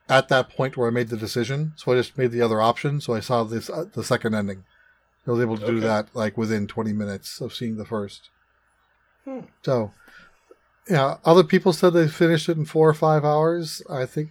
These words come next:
Speaker 1: it took me closer to probably more like eight to ten. Probably because I read slower than they do. Probably because I had the, <laughs> the hardware issues. And I don't know if it's limited to the Switch version, because I've heard other people,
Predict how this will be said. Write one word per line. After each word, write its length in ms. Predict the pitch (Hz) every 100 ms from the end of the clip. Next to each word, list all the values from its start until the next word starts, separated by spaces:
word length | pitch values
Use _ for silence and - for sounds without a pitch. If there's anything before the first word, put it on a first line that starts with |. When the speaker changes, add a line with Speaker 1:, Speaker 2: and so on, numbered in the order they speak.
| -
Speaker 1:
it 140 | 151
took 200 | 151 151
me 140 | 151 135
closer 460 | - 139 - 147
to 120 | 131
probably 580 | 120 135 131 127 123 117 95 _ _ _ _ _ _ _
more 200 | 143 131
like 220 | 131 123 165
eight 160 | 123
to 80 | 117
ten. 460 | - 147 165 165 - _ _ _ _ - _ _ _ _ _ _ _ _ _ -
Probably 240 | 127 135
because 420 | 127 127 135 123
I 80 | 123
read 240 | 117 120 113
slower 320 | 139 131 127
than 120 | 123
they 120 | 127
do. 380 | 127 131 165 208 _ _ _ -
Probably 380 | 123 135 131
because 340 | 120 127 127 123
I 100 | 120
had 260 | 120 123 117
the, 140 | 113 -
<laughs> 80 | _
the 160 | - 131
hardware 420 | - 127 131 135
issues. 480 | 135 - 151 156 - _ _ - - - - - _ 156
And 180 | 131
I 100 | 135
don't 140 | 139 147
know 200 | 139 135
if 140 | -
it's 160 | 127 -
limited 360 | 135 131 127
to 100 | 123
the 140 | 113 113
Switch 240 | 120 -
version, 480 | 127 127 131 131 127
because 220 | 127 120 113
I've 140 | 117
heard 180 | 123 120
other 200 | 117 117
people, 440 | 127 - 120 131